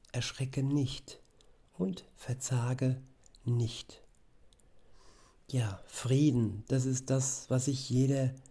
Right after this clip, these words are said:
Mensch wünscht in der Welt.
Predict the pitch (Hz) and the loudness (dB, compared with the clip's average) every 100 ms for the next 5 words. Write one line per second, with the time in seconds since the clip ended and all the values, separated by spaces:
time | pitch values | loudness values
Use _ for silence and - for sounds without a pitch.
0 | - - - 123 123 127 131 - 110 113 | -20 -10 0 4 6 4 2 -6 -4 2
1 | 143 170 170 - - - 110 117 107 113 | 4 4 2 -4 -10 -6 -2 0 0 2
2 | 117 113 - - | 2 2 0 -8